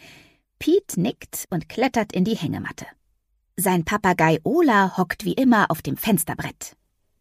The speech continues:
Der kleine Pirat schaut zu seinem Seesack mit den Schulsachen. Hefte und Bücher, Tintenfass und Gänsefeder.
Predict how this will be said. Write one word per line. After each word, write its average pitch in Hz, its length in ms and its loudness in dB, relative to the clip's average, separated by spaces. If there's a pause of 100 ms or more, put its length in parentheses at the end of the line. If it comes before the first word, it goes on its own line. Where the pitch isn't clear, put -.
(140)
Der 214 100 -2
kleine 285 360 2
Pirat 214 600 -2
schaut - 320 -6
zu - 100 -6
seinem 180 300 2
Seesack 226 480 -2
mit 185 160 -4
den 190 100 0
Schulsachen. - 680 -4 (540)
Hefte - 520 -6
und - 240 -12
Bücher, 208 520 -2 (120)
Tintenfass - 920 -4
und 185 240 -6
Gänsefeder. 170 720 -2